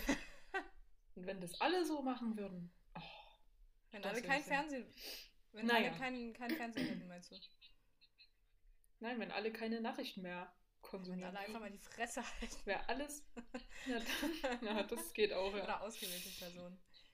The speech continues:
Speaker 1: Aber ja.
Speaker 2: Mhm, vor allem, <laughs> wenn Leute denken, dass, das wird jetzt keine Überleitung,
Speaker 1: Hm.
Speaker 2: aber,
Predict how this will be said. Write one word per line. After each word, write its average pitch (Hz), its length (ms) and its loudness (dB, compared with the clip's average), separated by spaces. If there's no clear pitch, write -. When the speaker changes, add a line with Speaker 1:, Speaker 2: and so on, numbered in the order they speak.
Speaker 1:
Aber 190 160 -4
ja. 170 300 -4
Speaker 2:
Mhm, 226 380 4
vor 220 140 4
allem, 220 380 4
<laughs> - 240 -2
wenn 233 180 6
Leute 214 300 6
denken, 214 380 -2
dass, 202 300 -2
das 208 200 0
wird 208 120 4
jetzt 220 160 0
keine 202 220 4
Überleitung, 214 640 4
Speaker 1:
Hm. 254 80 -6
Speaker 2:
aber, 285 400 4